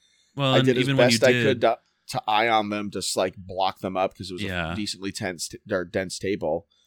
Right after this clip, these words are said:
Speaker 2: Um, it just didn't matter. <laughs>
Speaker 1: There was a turn that you had three ions on the two, between the two, but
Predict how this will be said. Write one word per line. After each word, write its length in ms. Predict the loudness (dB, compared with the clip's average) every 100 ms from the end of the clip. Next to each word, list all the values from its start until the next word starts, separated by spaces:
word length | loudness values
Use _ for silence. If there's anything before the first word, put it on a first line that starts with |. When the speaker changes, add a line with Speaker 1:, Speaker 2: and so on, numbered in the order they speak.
| _ _ _
Speaker 2:
Um, 460 | -6 -4 -4 -6 -8
it 140 | -8
just 180 | -6 -4
didn't 240 | -2 -2 -4
matter. 300 | -4 -4 -4 -10 -14
<laughs> 560 | -14 -14 -18 -18 -8 -2
Speaker 1:
There 140 | 0
was 120 | 2
a 40 | 0
turn 280 | 2 2 2
that 100 | 0
you 140 | 0
had 400 | 2 0 -2 -6
three 220 | -2 0
ions 600 | 0 0 0 -2 -4 -6 -10 -8
on 140 | -6
the 60 | -6
two, 520 | -6 -4 -4 -4 -6
between 260 | -8 -4 -4
the 60 | -4
two, 300 | -4 -4 -6
but 240 | -8 -8